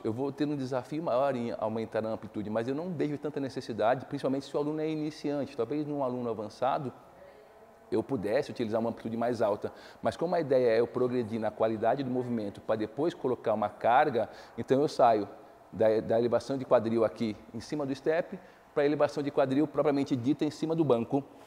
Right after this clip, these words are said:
Opa. Tá, agora deita só com o seu ombro pra cá. Isso.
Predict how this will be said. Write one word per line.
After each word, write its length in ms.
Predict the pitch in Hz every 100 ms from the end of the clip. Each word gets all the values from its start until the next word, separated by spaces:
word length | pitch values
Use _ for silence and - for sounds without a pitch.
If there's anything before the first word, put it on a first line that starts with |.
| - - - - - - - - - - - - - - - - - - - - - - -
Opa. 240 | - - - - - - - - - - - - - - - - - - - - - - - - - -
Tá, 100 | - - - - -
agora 240 | 87 85 - - - - - - -
deita 220 | 95 107
só 140 | 95 110
com 60 |
o 40 | -
seu 160 | 104
ombro 180 | 98 98
pra 140 | -
cá. 220 | 135 175 208 - - - - - - _ _ - - - - - - - - _ - - - 233 101 98 95 95 101
Isso. 300 | 110 - -